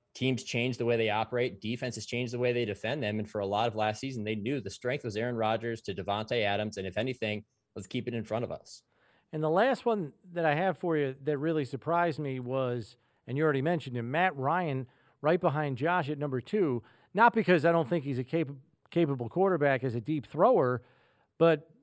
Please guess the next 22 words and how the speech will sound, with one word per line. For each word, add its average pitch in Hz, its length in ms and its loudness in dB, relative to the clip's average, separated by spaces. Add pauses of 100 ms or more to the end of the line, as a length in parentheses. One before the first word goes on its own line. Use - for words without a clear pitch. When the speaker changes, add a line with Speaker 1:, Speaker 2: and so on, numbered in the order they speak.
(100)
Speaker 2:
because 190 320 0
of 165 80 2
the 139 60 2
circumstances 156 840 0
he 156 120 -2
was 127 160 -2
faced 143 340 -2
with. 139 200 2
First 185 240 2
of 156 80 0
all, 151 160 4
new 160 160 2
head 139 220 0
coach, 185 500 4 (340)
you 151 80 -4
know, 135 180 -2 (400)
um, 127 260 -2
Julio 147 360 4
Jones 180 380 6
isn't 156 240 2
there 170 220 4
anymore. 156 500 2